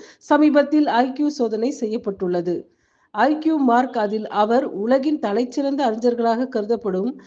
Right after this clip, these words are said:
ஐன்ஸ்டீன் மற்றும் ஸ்டீஃபன் ஹாக்கிங்கை தூக்கி சாப்பிடும் வகையில் நூத்தி அறுபத்தி இரண்டு ஐ கியூ மார்க் பெற்று உலகையே திகைக்க வைத்துள்ளார். இதன் மூலம் உலகில் தலைச்சிறந்த அறிவாளிகளில் டாப் ஒன் பர்சன்டேஜில் கிரிஷ் அரோரா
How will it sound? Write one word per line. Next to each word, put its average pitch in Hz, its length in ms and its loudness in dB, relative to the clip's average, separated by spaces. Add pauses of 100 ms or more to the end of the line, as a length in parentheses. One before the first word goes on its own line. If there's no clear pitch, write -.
(220)
ஐன்ஸ்டீன் 311 580 0
மற்றும் 302 420 0
ஸ்டீஃபன் 294 520 0
ஹாக்கிங்கை 240 640 0
தூக்கி 262 320 -2
சாப்பிடும் 214 480 0
வகையில் 226 560 -2 (340)
நூத்தி 311 300 0
அறுபத்தி 254 440 2
இரண்டு 226 440 2
ஐ 247 280 0
கியூ 269 200 -2
மார்க் 208 280 -2
பெற்று 208 560 0 (200)
உலகையே 240 600 2
திகைக்க 233 400 -2
வைத்துள்ளார். 185 680 -2 (320)
இதன் 254 300 2
மூலம் 247 480 2 (180)
உலகில் 262 480 2
தலைச்சிறந்த 277 680 0
அறிவாளிகளில் 240 840 0
டாப் 262 340 0
ஒன் 269 160 4
பர்சன்டேஜில் 240 840 0 (140)
கிரிஷ் 302 220 0
அரோரா 226 520 2